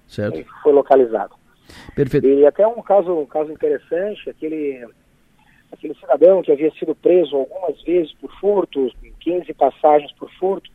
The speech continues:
Speaker 2: preso em flagrante novamente, havia sido solto, é, o Ministério Público recorreu, pediu a prisão preventiva, foi decretada a prisão preventiva e ontem nós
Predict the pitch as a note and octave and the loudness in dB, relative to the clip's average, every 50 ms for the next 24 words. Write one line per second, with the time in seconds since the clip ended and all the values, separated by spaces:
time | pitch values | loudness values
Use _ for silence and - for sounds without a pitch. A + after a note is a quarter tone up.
0 | _ - D#3+ D#3+ D3 C#3+ - - C#3+ B2+ - C#3+ D#3 D#3 D3+ - D3+ C#3 C3 C3 | _ -2 0 0 -2 -2 -8 -6 -6 -6 -4 -4 -6 -6 -6 -6 -6 -6 -6 -6
1 | B2+ D3 E3+ F#3 F3+ - - - _ _ _ _ _ _ _ _ - - C3 C3 | -4 -4 -4 -4 -6 -8 -14 -20 _ _ _ _ _ _ _ _ 0 2 2 2
2 | A#2+ C3+ E3 F3 - _ - E3+ D3 D3 - - - F3 F#3 G3+ G#3+ G#3 - G3+ | 2 0 0 -2 0 _ -6 -10 -10 -12 -12 -8 -4 0 4 4 4 4 2 -2
3 | F3+ - _ _ _ _ _ _ _ _ _ _ _ _ _ - B2+ C3 C3 C3 | -8 -8 _ _ _ _ _ _ _ _ _ _ _ _ _ -4 -2 -2 0 0
4 | C3 C3 C3 C#3 C#3+ D3 _ - E3 D#3 - - E3 D#3+ D3+ D3+ - D3+ C#3+ C#3 | -2 -2 -4 -6 -10 -16 _ -6 -6 -6 -4 -6 -8 -8 -8 -8 -8 -6 -6 -4
5 | B2+ D3 D#3 - - D#3 D3+ F3+ G3 G#3 G3+ - - D#3 D3 D#3+ D#3+ D3+ - - | -2 -4 -2 -2 -2 -2 0 0 0 -2 -4 -8 -12 -12 -8 -6 -4 -6 -6 -8
6 | C#3+ C#3 B2 D#3 D3+ - - D3+ D3+ C3+ C#3+ C3+ B2+ - - - F#3+ G#3+ G#3+ G#3 | -10 -8 -6 -6 -6 -4 -2 -2 -2 -2 -4 -6 -8 -10 -10 -6 -4 -4 -2 0
7 | G#3 G#3+ G#3 F#3+ _ _ _ _ _ _ _ _ _ _ _ _ - - D#3 D3 | 0 0 0 0 _ _ _ _ _ _ _ _ _ _ _ _ 0 2 2 2
8 | D3 - - C#3 B2+ - - E3+ F3+ F#3 F3 E3 - D#3 C#3+ C3+ D3+ C#3+ D3+ D3 | 2 0 -2 -6 -6 -2 -2 0 0 0 -2 -4 -6 -6 -10 -10 -10 -8 -8 -8
9 | C#3+ D3 C#3 C3+ - - E3+ E3+ F3 F3+ E3+ D#3 D#3 D#3+ E3+ E3+ - D#3+ D#3 D#3 | -8 -8 -10 -12 -10 -6 -4 -2 -2 -2 0 0 -2 -2 -2 -4 -4 -6 -4 -4
10 | D3+ C#3+ | -6 -6